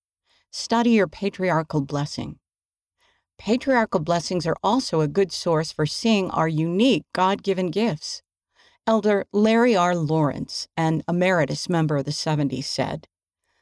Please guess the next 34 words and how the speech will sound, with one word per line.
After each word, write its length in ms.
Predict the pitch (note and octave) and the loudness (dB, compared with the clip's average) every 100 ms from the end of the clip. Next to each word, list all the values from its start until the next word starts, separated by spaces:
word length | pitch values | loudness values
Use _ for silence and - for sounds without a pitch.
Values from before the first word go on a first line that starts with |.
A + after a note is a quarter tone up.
| _ | _
"The 80 | F3 | -6
Spirit 560 | D#3+ - A3+ A3+ A#3+ A3+ | -6 -4 0 2 2 0
can 180 | F3 | -6
show 320 | D#3+ - F#3 F#3+ | -6 -4 0 0
us 160 | G#3 | 0
our 160 | F#3 F#3 | 0 0
weaknesses, 800 | F3+ D3 - D#3 - D3+ F3 - _ _ _ - | 0 0 0 -4 -2 -4 -6 -10 _ _ _ -2
but 180 | A#3 - | -2 -2
He 260 | G3 A3 A3+ | 0 4 4
is 160 | G3 - | 2 -4
also 480 | A3 C#4 - F3+ E3 | -2 0 0 0 0
able 260 | D#3+ F#3+ F3+ | 2 0 0
to 80 | F3 | -4
show 320 | - A#3 G3+ | -2 0 2
us 240 | F#3 - - | 2 -2 -2
our 120 | G3+ | 0
strengths." 800 | G#3 - - A3 C4+ F3+ - - - _ _ _ _ _ | 0 -2 0 2 2 -2 -6 -14 -14 _ _ _ _ _
When 220 | A3 A#3 | 2 4
we 160 | G#3 G3+ | 4 2
read 340 | F3+ A#3+ C4+ | 4 4 4
our 140 | F#3+ D#3 | 4 0
patriarchal 840 | - A3 A#3 A3 G3 E3+ D#3 E3+ | -2 -4 -2 2 2 2 0 -2
blessings, 760 | D3 D3 D3 D3+ - D3+ C#3+ - - _ _ | -2 -2 -2 -2 -8 -8 -10 -12 -20 _ _
we 300 | E3 G3+ A3+ | 0 2 4
are 200 | G3 F3 | 4 2
reminded 540 | E3+ E3 D#3+ D#3+ D#3 D3+ | 2 2 2 2 0 0
that 140 | D#3+ | -2
our 140 | D3 | -2
Heavenly 420 | D3+ - A3+ A#3 G#3+ | -4 -4 2 2 2
Father 440 | - F3+ F3+ E3+ | -4 -4 -2 -2
knows 600 | - F3 F#3+ G#3+ D3 C#3+ - | -2 -2 0 0 0 -4 -6
our 140 | E3+ | -6
divine 420 | D#3+ E3 F3+ F#3 D3+ | -6 -6 -4 -6 -6
potential. 720 | D#3+ E3+ G3+ G#3 C3+ C#3 | -12 -8 -6 -6 -8 -10